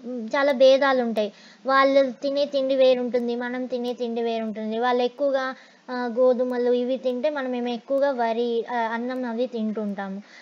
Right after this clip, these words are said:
అట్లాగే వాళ్ళ, వాళ్ళ కట్టుబొట్లు, వాళ్ళ కట్టుబాట్లు ఇవి కూడా వేరుగా ఉంటుంటాయి మనకి. అలా మనలో ఎంతో భిన్నత్వం ఉన్నా మనందరం కూడా ఏకత్వం, ఐకమత్యంతో ఉంటూ ఉంటాం కదా.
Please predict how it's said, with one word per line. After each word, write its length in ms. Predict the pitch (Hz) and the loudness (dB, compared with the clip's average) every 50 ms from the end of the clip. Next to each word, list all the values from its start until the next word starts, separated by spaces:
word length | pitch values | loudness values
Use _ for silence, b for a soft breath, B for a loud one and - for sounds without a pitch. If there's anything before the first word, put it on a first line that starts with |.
| B B - | B B -6
అట్లాగే 400 | 269 254 - 294 302 294 311 311 | -6 -2 2 2 4 6 6 6
వాళ్ళ, 280 | 294 277 269 262 262 262 254 254 254 247 247 247 240 - | 6 6 4 4 4 4 4 4 4 2 2 0 0 0
వాళ్ళ 320 | 254 254 254 254 262 262 | 2 2 4 4 4 2
కట్టుబొట్లు, 1200 | 254 262 - 269 247 - - 285 285 277 277 269 233 254 254 233 - 262 254 247 247 254 247 247 | 2 0 -2 -4 -4 -2 0 0 0 2 0 0 2 2 0 0 0 -4 0 2 2 4 4 4
వాళ్ళ 220 | 254 240 240 240 | 2 2 0 0
కట్టుబాట్లు 720 | 247 - 240 214 - 269 247 240 254 254 247 247 254 247 | -2 -2 -4 -4 -2 -4 -2 0 -2 -2 -2 -2 -2 -2
ఇవి 180 | 240 240 240 254 | -2 -2 -4 -4
కూడా 340 | - 277 285 320 370 415 440 b b b b b | -2 0 0 0 0 0 -4 b b b b b
వేరుగా 400 | 247 269 262 262 254 269 277 269 | 4 6 6 6 6 2 0 -2
ఉంటుంటాయి 560 | 262 247 240 240 233 233 220 220 202 214 208 214 | -2 -4 -6 -4 -4 -4 -4 -4 -4 -4 -4 -2
మనకి. 440 | 220 220 214 214 208 - 208 196 b b b b b b - | -4 -4 -4 -6 -6 -8 -10 -12 b b b b b b -6
అలా 180 | 254 269 302 320 | -4 -2 -2 -2
మనలో 360 | 320 311 302 302 285 285 285 | -2 -4 -4 -2 -2 -2 -2
ఎంతో 520 | 269 - 262 262 269 285 247 - 349 370 | -2 -4 -6 -6 -6 -8 -2 2 2 4
భిన్నత్వం 560 | 359 262 277 269 277 294 294 294 - 294 285 285 | 4 2 0 -4 -2 -6 -6 -4 -6 -6 -4 -4
ఉన్నా 240 | 269 262 254 254 | -4 -4 -4 -6
మనందరం 600 | 247 254 233 226 226 226 240 254 285 302 320 302 | -6 -6 -6 -6 -6 -6 -4 -4 -2 -4 -4 -4
కూడా 300 | 277 285 277 269 302 320 226 | -2 -2 0 0 0 0 0
ఏకత్వం, 600 | 254 254 254 254 285 262 - - 233 226 214 214 | 0 0 0 0 -2 -6 -4 -8 -10 -8 -8 -6
ఐకమత్యంతో 800 | 220 226 254 240 311 311 311 277 - - 277 262 254 254 254 277 | -6 -6 -4 -6 -6 -8 -8 -10 -8 -8 -8 -8 -6 -4 -4 -4
ఉంటూ 320 | 269 254 240 240 220 254 247 | -4 -4 -6 -2 0 0 0
ఉంటాం 380 | 240 233 220 233 233 226 226 | 0 -4 -6 -6 -6 -4 -4
కదా. 280 | 214 220 214 240 320 | -4 -4 -4 -4 -6